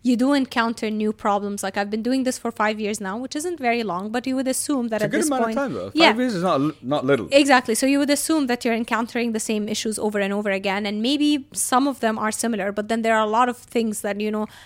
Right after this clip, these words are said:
Speaker 1: I look at, and even, you know, my manager who has thirty years of experience looks at, and he's like, "I've never seen that
Speaker 2: Oh,
Speaker 1: before.
Speaker 2: that's
Speaker 1: That's
Speaker 2: new?
Speaker 1: new." <laughs>
Speaker 2: Okay.
Speaker 1: That's new.
Speaker 2: <laughs> No, I can imagine, I,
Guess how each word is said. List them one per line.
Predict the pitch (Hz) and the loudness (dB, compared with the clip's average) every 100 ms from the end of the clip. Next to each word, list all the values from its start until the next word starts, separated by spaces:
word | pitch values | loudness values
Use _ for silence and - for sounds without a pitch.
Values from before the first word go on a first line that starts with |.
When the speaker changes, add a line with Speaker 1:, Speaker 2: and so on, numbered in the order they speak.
| - - | -14 2
Speaker 1:
I | 214 | 4
look | 226 294 233 | 4 4 2
at, | 196 202 | 0 -2
and | 202 | -4
even, | 214 214 214 | -4 -4 -4
you | 208 | -2
know, | 208 | -2
my | 214 214 | 0 0
manager | 214 214 220 226 | 0 0 -2 -2
who | 220 220 | -2 -2
has | 202 | -4
thirty | - 220 233 | -2 -2 0
years | 220 202 | -2 -2
of | 202 | -4
experience | 202 - 220 214 202 | -6 -4 -4 -2 -4
looks | 220 - | -6 -4
at, | 214 214 | -6 -4
and | 214 | -6
he's | 208 | -6
like, | 220 | -4
"I've | 226 339 | -2 -2
never | 349 247 - | -4 -4 -4
seen | 208 | -4
that | 226 247 | -4 0
Speaker 2:
Oh, | |
Speaker 1:
before. | 143 | 6
Speaker 2:
that's | - - | 6 8
Speaker 1:
That's | 294 - | 4 6
Speaker 2:
new? | 294 | 4
Speaker 1:
new." | - 370 | 8 8
<laughs> | 415 440 | 8 6
Speaker 2:
Okay. | 392 - | 4 6
Speaker 1:
That's | 294 294 | 4 4
new. | 294 285 | -2 -4
Speaker 2:
<laughs> | - 339 - - - _ - - 127 143 123 - _ - | -6 -12 -10 -12 -12 _ -18 -14 -14 -14 -16 -18 _ -6
No, | 127 | 2
I | 156 131 | 2 2
can | 139 | -2
imagine, | 135 139 135 123 98 | 0 0 0 -4 -4
I, | 107 | -6